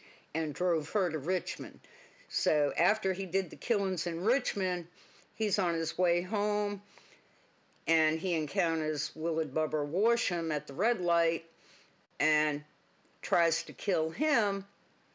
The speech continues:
but things didn't turn out the way Woodfin wanted. So they have the car, so they know. Um, you've got probably every police officer in the state looking for this guy 'cause he'd shot a cop, he tried to kill a cop,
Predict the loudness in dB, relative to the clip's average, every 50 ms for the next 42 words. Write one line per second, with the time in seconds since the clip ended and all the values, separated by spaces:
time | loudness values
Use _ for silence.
0 | _ _ _ _ _ _ -4 -2 -2 -2 -2 -6 -10 _ _ _ -2 -2 -2 -2
1 | -2 -2 -2 -2 -2 -2 -4 -4 -4 -4 -4 -2 0 0 2 2 0 -2 -4 -10
2 | _ _ _ _ _ _ _ -6 -4 -2 0 2 2 4 4 2 2 0 -6 -12
3 | _ _ _ _ -8 -4 -4 -2 -4 -4 -4 -4 -4 -2 -2 -2 -2 -2 -2 -2
4 | -2 -4 -6 -8 -10 _ _ _ _ _ _ _ -12 -4 -2 0 2 4 4 4
5 | 4 4 2 2 2 0 -4 -4 0 2 2 4 4 4 2 2 2 2 4 4
6 | 4 4 2 2 2 4 4 4 4 4 2 0 -2 -6 -12 -18 -20 -20 -20 -20
7 | -20 _ _ _ _ _ _ -2 0 2 2 2 2 0 -2 -6 -10 -6 -4 -4
8 | -4 0 2 4 4 4 4 2 -4 -12 -6 0 4 4 4 4 4 2 0 0
9 | -2 -2 -2 -2 -2 0 0 0 2 0 -2 -4 -4 -6 -4 -2 -2 -2 -2 0
10 | 0 0 2 0 0 -2 -2 -2 -2 -2 -4 -4 -4 -6 -6 -2 2 2 2 2
11 | 2 0 -2 -4 -2 -4 -6 -6 -6 -6 -6 -4 -6 -4 -2 -2 0 0 0 0
12 | 0 -2 -2 0 -2 -4 -4 -4 -4 -4 -4 -4 -2 0 0 0 0 0 -2 -2
13 | 0 0 2 2 2 0 -2 -4 -8 -6 -2 0 0 0 0 -2 -4 -4 -2 -2
14 | -2 -2 -4 -2 0 2 4 4 4 2 0 -2 -6